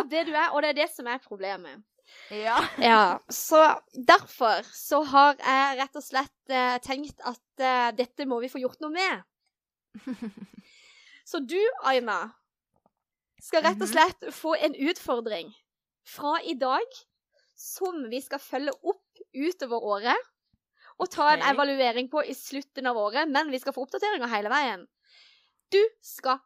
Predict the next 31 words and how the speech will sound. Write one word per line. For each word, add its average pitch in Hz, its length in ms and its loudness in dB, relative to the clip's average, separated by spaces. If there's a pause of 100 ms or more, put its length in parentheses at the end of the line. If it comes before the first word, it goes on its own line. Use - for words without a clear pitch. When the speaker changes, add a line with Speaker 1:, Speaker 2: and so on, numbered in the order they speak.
Speaker 1:
på 220 240 -10 (140)
date. - 220 -12 (1500)
Og 320 180 4
dette 349 340 2
skal 359 160 -4
være 285 440 2
fra 392 160 2
Speaker 2:
<laughs> 330 120 -10
Speaker 1:
ditt - 420 -4
initiativ. 262 680 -2 (960)
Speaker 2:
Ja. 190 260 -2
Speaker 1:
Ja, 240 340 8
så - 120 -4
da 320 80 6 (120)
er 339 40 4
det 339 80 -4
bare 277 220 2
å - 20 -20
få 294 160 -4
lastet 294 300 -4
ned 294 160 -4
Tinder 269 340 -8
og 320 80 -2
be 262 160 0
folk 277 220 -6
ut 269 100 -10
på 285 80 -16
kaffe 311 480 -4
og 254 260 -8
bare 247 280 -8
få, - 100 -8